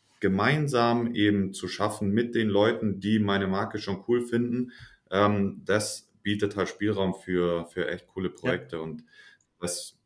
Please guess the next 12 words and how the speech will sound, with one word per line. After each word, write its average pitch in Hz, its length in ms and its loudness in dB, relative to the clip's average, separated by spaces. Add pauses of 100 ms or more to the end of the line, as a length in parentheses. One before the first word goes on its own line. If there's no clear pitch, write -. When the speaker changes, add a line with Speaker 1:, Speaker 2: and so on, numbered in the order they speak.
(200)
Speaker 1:
ist 95 200 -6
dann 90 140 0
wieder 90 240 2
der 87 120 4
Schlüssel 98 360 -2
oder 82 180 0
der, 82 360 -2 (140)
der 76 500 -4
Kreis 92 360 0
zum 90 180 -2
Web 85 200 -2
drei, 95 420 0